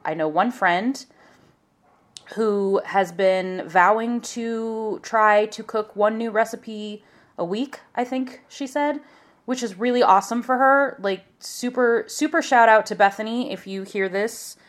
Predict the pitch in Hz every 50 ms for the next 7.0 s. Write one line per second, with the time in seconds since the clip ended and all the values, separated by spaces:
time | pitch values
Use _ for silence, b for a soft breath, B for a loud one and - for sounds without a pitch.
0 | b b b b b b b - 180 175 175 175 175 175 170 175 - - - -
1 | 185 190 190 - 220 214 196 185 - 196 175 165 170 165 165 170 170 160 180 156
2 | 160 160 165 165 - 190 175 170 165 160 160 160 156 160 160 156 156 156 156 151
3 | - - - - 170 156 156 156 156 151 151 147 147 b b b b b b b
4 | b b _ - 220 214 214 214 196 190 190 180 160 165 175 175 170 170 170 175
5 | 151 - - 180 180 175 175 - 185 175 165 - 190 190 185 190 214 214 214 220
6 | 226 226 226 - - - 165 165 160 160 156 156 156 156 156 156 147 - - -